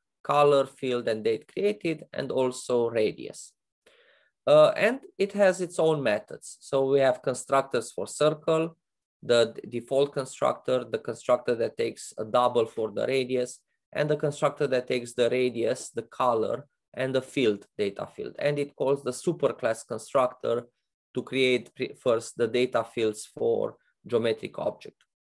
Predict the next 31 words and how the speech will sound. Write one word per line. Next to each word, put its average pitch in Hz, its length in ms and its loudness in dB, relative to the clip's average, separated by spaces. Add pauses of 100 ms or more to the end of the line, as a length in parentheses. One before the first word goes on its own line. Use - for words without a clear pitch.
(880)
Then 185 340 2
we 175 100 2
have 139 440 2
methods 131 580 -4
that 110 140 0
return 117 500 0 (520)
this 117 340 -2
new 127 220 0
data 123 400 0
field, 131 420 -2 (160)
get 113 300 0
radius 120 640 -2
as 107 160 -10
a - 60 -10
double, 123 540 0 (340)
or 127 180 0
set 165 380 4
the 127 80 0
da-, 107 400 2
uh, 117 180 2
the 117 160 0
radius 113 520 -2
takes - 340 -2
a 117 40 -6
double 110 400 0
as 104 140 -2
a 107 60 -10
parameter. 110 640 -10 (1000)
Then 160 300 2
we 156 220 2
inherit 175 520 2